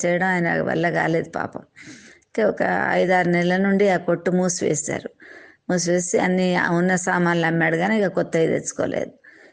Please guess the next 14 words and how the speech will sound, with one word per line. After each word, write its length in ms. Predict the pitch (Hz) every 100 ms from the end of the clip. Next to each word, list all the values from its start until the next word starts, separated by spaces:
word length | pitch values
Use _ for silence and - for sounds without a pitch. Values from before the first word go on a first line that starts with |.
| _
ఇప్పుడు 320 | 180 175 208 196
మగ్గం 440 | 180 175 185 214
వర్క్స్ 480 | 196 180 - - 175
పెట్టుకునేట 540 | 175 170 175 170 165
ఆయన 500 | 160 165 196 233 165 - - - - _
ఒక 140 | - - 165 156 151 - -
మూడు 260 | 160 170
వేలకో, 400 | 165 160 160 165
నాలుగు 320 | 196 185 165 160
వేలకో 360 | 170 156 202
దాన్ని, 640 | 196 180 170 160 160 - - - - - -
ఆ, 380 | 156 165 175 170 -
అద్దెకు 300 | 175 185 170
తీసుకున్నాడు. 640 | 160 - - - - -